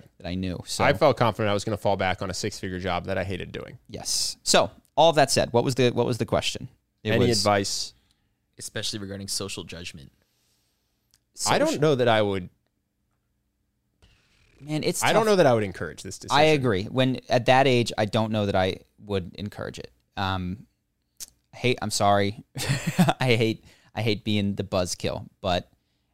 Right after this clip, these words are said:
Speaker 1: this is, this is always a tough question when people say, "Hey, man, I'm, my family, no bueno. I need to get out. What do I do?" It's like,
Speaker 2: I don't
Speaker 1: ah.
Speaker 2: know the answer. Yeah, I mean, if your family is horribly abusive and you're
Speaker 1: Mm-hmm.
Speaker 2: j-, my, my, I,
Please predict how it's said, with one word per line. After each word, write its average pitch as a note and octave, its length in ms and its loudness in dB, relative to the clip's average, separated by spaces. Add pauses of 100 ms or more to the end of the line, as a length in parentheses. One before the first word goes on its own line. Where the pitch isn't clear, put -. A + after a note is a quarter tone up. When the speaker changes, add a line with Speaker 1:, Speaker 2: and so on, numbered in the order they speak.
(100)
Speaker 1:
this B2+ 180 0
is, C3+ 100 -4
this E3 120 -2
is - 40 0
always G#3 220 0
a - 20 -10
tough - 220 -4
question C#3+ 260 0
when G2+ 60 -4
people G#2+ 180 -8
say, G2+ 120 -8
"Hey, G2 120 -6
man, F2 160 -6
I'm, F2+ 220 -8
my F#2+ 120 -4
family, G2+ 440 -2 (180)
no G2+ 180 -6
bueno. F#2 460 -2 (380)
I - 20 -16
need G2+ 240 -4
to G#2+ 100 -6
get F#2+ 120 0
out. F2 260 -2
What G2 180 -8
do F#2+ 120 -2
I F#2 100 0
do?" F2 400 -6 (1160)
It's - 180 -10
like, A2 220 -8
Speaker 2:
I C3+ 80 4
don't G3+ 140 4
Speaker 1:
ah. - 20 2
Speaker 2:
know F3+ 80 4
the A#2 180 0
answer. C#3 180 -2
Yeah, B2 120 4
I A#2+ 40 2
mean, A2 140 0
if G2 80 -6
your A2 80 -6
family C3 320 0
is G#2+ 200 -2
horribly A2+ 440 0
abusive F#2+ 540 -4
and G2 180 -8
you're G2+ 240 -2
Speaker 1:
Mm-hmm. A2+ 240 -8
Speaker 2:
j-, - 20 -8
my, A#2+ 260 2
my, A2+ 460 0 (480)
I, A2 300 0